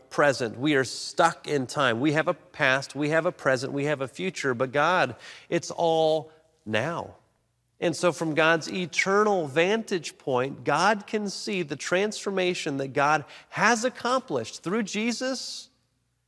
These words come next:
through the church, and we can read about it,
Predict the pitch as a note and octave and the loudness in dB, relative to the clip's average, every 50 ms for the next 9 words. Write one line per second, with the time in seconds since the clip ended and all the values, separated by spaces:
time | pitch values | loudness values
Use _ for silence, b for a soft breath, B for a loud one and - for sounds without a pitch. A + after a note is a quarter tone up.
0 | _ B B B B B B B B - D#3+ F3 D3+ D#3+ - - - A3+ A#3 D4 | _ B B B B B B B B 0 2 2 2 0 -4 0 2 2 2 2
1 | F#4 - - - - - - - _ _ _ _ _ _ _ _ _ _ _ _ | 0 -2 -6 -8 -8 -8 -10 -14 _ _ _ _ _ _ _ _ _ _ _ _
2 | F3+ F3+ F#3 F#3 - - F#3+ F3 E3 F3+ A3+ C4+ C#4+ B3+ F#3+ C#3 C#3+ C3+ C#3+ D3+ | 0 2 2 2 2 0 0 0 2 2 2 2 2 0 0 2 2 2 2 2
3 | D#3+ C#3 | -2 -4